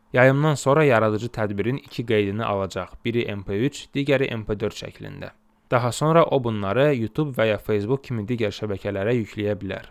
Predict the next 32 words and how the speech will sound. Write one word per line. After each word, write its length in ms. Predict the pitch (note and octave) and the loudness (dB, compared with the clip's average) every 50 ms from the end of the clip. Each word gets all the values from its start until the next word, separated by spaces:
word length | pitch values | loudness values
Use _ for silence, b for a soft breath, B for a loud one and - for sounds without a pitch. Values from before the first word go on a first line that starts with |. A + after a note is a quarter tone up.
| _ _ - | _ _ -16
TikTok 340 | - - - D#3 C#3+ - | -12 -6 -2 0 0 0
kimi 180 | - A#2+ G#2+ G2 | -2 -6 -6 -4
proqramlar 540 | - G#2+ G2+ G2+ G2+ G2 G2 G#2+ A#2+ C#3+ D3 | -2 -2 -2 -2 -2 -4 0 2 2 0 0
üçün 200 | - - D3+ C3+ | 0 -4 -4 -4
qısa 260 | - - - C3 A2+ | -4 -8 -8 -8 -6
formalı 500 | - - B2 A2+ G#2+ G2+ F#2+ F#2+ F#2+ F#2+ | -4 -2 -2 -2 0 -2 -4 -4 -6 -6
məzmuna 400 | G2 F#2+ F#2+ F#2 F#2+ G2+ G#2+ G#2 | -6 -6 -6 -6 -6 -8 -8 -8
çevirə 420 | - - G#2+ G2 F#2+ G2 A2 B2+ D3 D#3 - | -6 -6 -6 -4 -2 -2 0 0 -2 -2 -2
və 100 | B2+ A#2 | -2 0
ya 80 | A2+ G#2 | 0 0
səs 320 | - - D#3+ D#3+ - - | 0 0 0 0 0 2
yazısını 380 | B2+ A2 G#2+ F#2 A2+ B2+ C3+ - | 0 0 0 0 -2 -6 -6 -4
podkasta 460 | A#2 G#2 - - G2 F2+ - - B2+ - | -6 -8 -8 -8 -12 -10 -6 -6 -6 -4
çevirə 380 | - A2 G2+ F#2 F#2+ G2+ G2 | -2 -4 -4 -4 -2 -4 -6
bilər. 320 | - F#2 F2+ F2 - - - _ _ _ _ _ _ _ _ _ _ - _ _ - - - - - - - - - - - - - - _ - - - - - - - - - - _ - _ _ _ _ _ _ _ _ - | -6 -6 -8 -8 -10 -12 -20 _ _ _ _ _ _ _ _ _ _ -20 _ _ -20 -20 -20 -20 -20 -20 -20 -20 -20 -20 -20 -20 -20 -20 _ -20 -20 -20 -20 -20 -20 -20 -20 -20 -20 _ -20 _ _ _ _ _ _ _ _ -4
A 160 | - C3 B2+ | -2 -2 0
B 60 | C3+ | 0
Ş-ın 180 | - - F#3 F3+ | 0 0 0 2
Ali 280 | - - C3 C3 C3+ C3+ | 4 6 6 6 6 6
Məhkəməsində 760 | B2+ A#2 A2+ - - A2 G#2+ G2+ G2 - - G#2 A2 C3 C#3 | 4 2 0 0 0 -2 0 -2 -2 -4 -4 0 0 2 2
Google-un 400 | - C#3+ C3 B2 B2 A2+ G#2+ G#2 | 4 4 4 4 4 2 2 0
Android 460 | - A2+ A2 A2+ A2 A#2+ B2+ B2 A#2+ A#2 | -2 -2 -2 0 2 4 4 4 4 2
əməliyyat 480 | A2+ A2+ A2 G#2+ G#2+ A2+ A2+ A2+ - | -2 -2 -2 0 0 0 0 0 -2
sistemindəki 680 | - - - - G#2+ G#2 G2+ G#2 G2 F#2+ F#2+ - D3 C#3+ | -10 -10 -6 -4 -4 -4 -4 -4 -4 -4 -4 -2 -4 -2
kopyalanan 720 | - - B2 A2+ - A#2+ A2 G#2+ G#2+ G#2+ A2 C3 D3+ D#3 - | 0 0 0 0 2 2 2 2 2 2 2 0 0 0 -2
kodu 320 | - - A2 A2 A#2+ A#2 - | -2 -2 0 0 0 0 -2
üzərində 640 | A2 G#2 G#2 G2+ G2 G2+ G#2 A2 C3 D3 D3 - | -2 -2 -2 -2 -2 -2 -2 0 2 2 2 2
on 180 | - C3+ B2+ A#2+ | 0 -2 0 0
illik 320 | A2 G#2+ G2+ G2+ F#2+ G2 | 0 0 -2 -4 -4 -4
mübarizə 480 | G2 F2+ G2 F#2 F#2+ G2+ G2+ A2+ C3 B2+ | -4 -2 0 0 2 0 0 0 0 0
sona 260 | - B2 A2+ G#2 G2+ | 0 0 -2 -2 -2
çatdı. 460 | - - - - _ - - - - | -4 -8 -14 -14 _ -18 -20 -20 -20